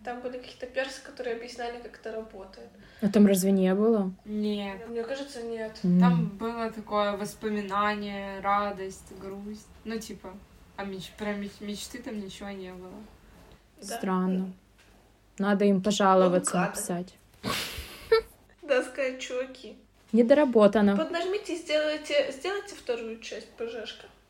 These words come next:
Speaker 2: Да.
Speaker 3: Реал.
Speaker 2: А там вроде вторая была, нет? Головоломка.
Speaker 1: Нет, они все вот эти классные фильмы, «Головоломка», «Зверополис»,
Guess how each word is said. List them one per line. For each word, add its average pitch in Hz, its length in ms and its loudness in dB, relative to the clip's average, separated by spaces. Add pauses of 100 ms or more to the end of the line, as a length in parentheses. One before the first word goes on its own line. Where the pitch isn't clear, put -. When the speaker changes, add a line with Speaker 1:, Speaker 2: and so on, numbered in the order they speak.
Speaker 2:
Да. 202 260 -4 (480)
Speaker 3:
Реал. 196 560 0 (200)
Speaker 2:
А 208 80 6
там 233 140 10
вроде 269 260 10
вторая 285 380 6
была, 233 440 4
нет? 185 400 -2
Головоломка. 190 640 -2 (320)
Speaker 1:
Нет, 285 680 -4 (100)
они 302 260 2
все 381 220 -2
вот 381 140 -4
эти 370 180 -4
классные 339 540 -2
фильмы, 381 440 -2 (440)
«Головоломка», 285 1200 2
«Зверополис», 294 1600 0